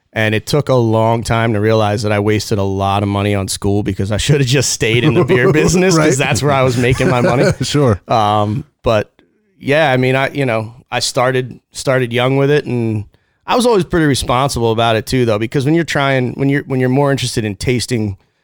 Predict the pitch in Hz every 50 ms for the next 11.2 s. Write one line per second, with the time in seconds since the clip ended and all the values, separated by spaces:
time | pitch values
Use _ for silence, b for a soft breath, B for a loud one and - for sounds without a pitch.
0 | _ _ _ _ _ - 143 135 123 120 117 117 120 107 120 110 95 117 113 113
1 | 110 107 - 92 98 107 107 107 - - _ _ - 113 107 113 110 110 107 104
2 | 110 107 - - - - - 110 104 - 107 101 - - 101 101 101 98 98 95
3 | 98 - - _ _ _ _ _ _ _ _ - 117 104 101 101 101 113 113 107
4 | 95 101 104 101 101 101 95 - - - 123 113 110 107 101 - 120 110 104 -
5 | - - 98 98 101 104 104 98 95 98 98 98 - - 101 104 - b b b
6 | b b b b 131 143 156 170 156 156 143 127 120 117 117 117 120 120 - 170
7 | 139 110 - - 107 104 104 107 104 110 107 107 101 92 - - - - - _
8 | _ _ _ _ - - 135 113 113 113 110 104 104 101 101 98 95 101 104 -
9 | _ 104 104 107 107 113 113 110 - - 107 - - 107 104 107 110 104 107 110
10 | 110 117 113 104 - - - - _ 110 110 107 104 110 110 113 110 - 98 117
11 | 135 117 90